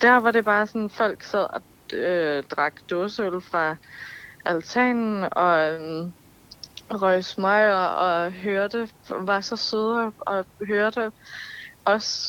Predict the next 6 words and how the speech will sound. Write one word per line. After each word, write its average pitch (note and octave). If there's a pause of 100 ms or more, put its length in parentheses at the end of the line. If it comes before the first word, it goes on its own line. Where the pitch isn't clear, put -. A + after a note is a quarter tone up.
(140)
synge G#3
nogle G3
ting, A3
som G#3
vi G#3+ (360)
elsker. G3+